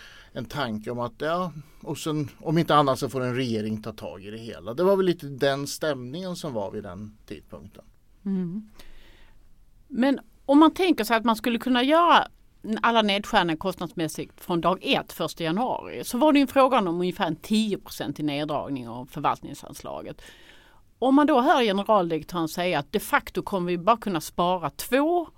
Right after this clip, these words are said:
Speaker 2: av tolv månader, varför föreslår man då inte en sjättedel av neddragningen om det är det som är syftet? Eller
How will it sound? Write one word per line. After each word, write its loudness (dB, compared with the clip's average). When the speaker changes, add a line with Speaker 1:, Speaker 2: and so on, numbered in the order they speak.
Speaker 2:
av 6
tolv -2
månader, -4
varför -2
föreslår 0
man 0
då -2
inte -4
en -2
sjättedel -2
av 4
neddragningen 0
om 4
det 6
är 6
det 2
som -6
är -4
syftet? -4
Eller 2